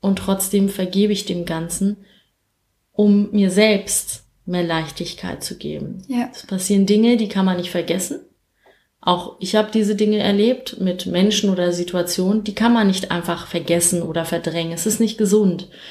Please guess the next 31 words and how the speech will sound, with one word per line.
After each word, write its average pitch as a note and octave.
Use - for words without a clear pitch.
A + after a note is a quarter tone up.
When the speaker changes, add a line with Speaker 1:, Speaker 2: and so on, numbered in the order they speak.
Speaker 1:
Aber G3
man F#3+
kann A3+
sie A#3
einfach G3
anders B3+
nochmal B3
sehen A3+
und G#3+
sagen, F#3+
"Ich -
lasse F#3+
jetzt F3+
los D#4
und C4+
ich -
schließe G#3+
meinen G3
Frieden G3
mit -
dem F#3
Kapitel." F#3
Speaker 2:
Ja, A#3+
die A#3+
Bewertung A3+
auch A3
verändern, G#3+
die A3
Speaker 1:
Ja. A#3
Speaker 2:
eigene. G#3
Speaker 1:
Ja. G#3+